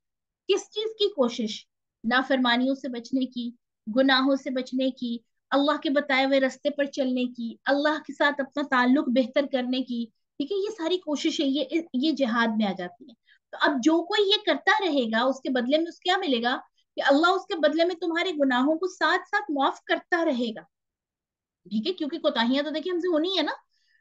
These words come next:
इंसान चूंकि निस्यान से बना है, उससे वो बार बार भूल जाता है, उस, उससे बार बार जो है वो खताएं हो जाती हैं।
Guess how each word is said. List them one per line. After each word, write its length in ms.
इंसान 460
चूंकि 200
निस्यान 420
से 100
बना 240
है, 220
उससे 240
वो 100
बार 220
बार 120
भूल 320
जाता 340
है, 260
उस, 260
उससे 200
बार 400
बार 180
जो 140
है 140
वो 140
खताएं 400
हो 120
जाती 440
हैं। 120